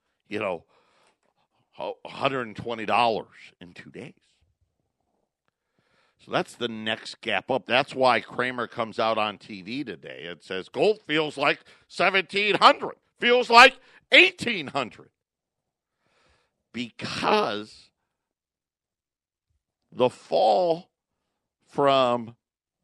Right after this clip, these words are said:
the high all the way down, you know, we'll, we'll call it really,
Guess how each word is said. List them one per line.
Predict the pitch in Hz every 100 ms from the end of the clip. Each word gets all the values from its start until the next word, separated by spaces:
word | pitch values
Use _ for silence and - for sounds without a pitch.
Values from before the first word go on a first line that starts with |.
| _ _ _ _ _ _ _ _
the | 90 101
high | - 131 147 - - - _ _ _ _ _ _ _ _ _ _ _ _ _ _ _ _ _ _ _ _ _ _ _
all | - 135 160
the | 160
way | 147 135
down, | 117 131 135 131 131 120 _ _
you | 117
know, | 117 117
we'll, | 120 110 135 127
we'll | 123 131
call | 139 135 120
it | -
really, | 123 127 123 110